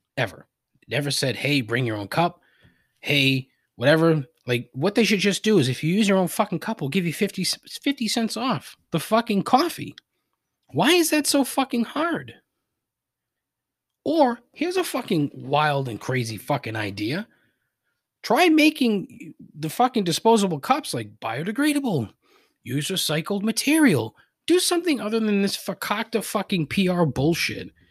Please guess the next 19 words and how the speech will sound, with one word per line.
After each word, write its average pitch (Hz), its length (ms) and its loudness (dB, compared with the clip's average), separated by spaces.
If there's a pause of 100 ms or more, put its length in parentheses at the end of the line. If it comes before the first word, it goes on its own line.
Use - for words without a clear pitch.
(680)
I 135 60 0
used 196 260 0
fakakta 165 540 -6
twice. - 600 -2 (1600)
It's - 80 -6
a 180 60 0
great 214 420 -4
fucking 123 400 -4
word, 98 200 -8
fakakta. - 680 -8
I - 420 -14
don't 277 60 0
even 127 160 0
know 110 40 -4
what 107 120 -8
the - 60 -10
fuck - 240 -6
it 120 60 -10
means. 180 500 0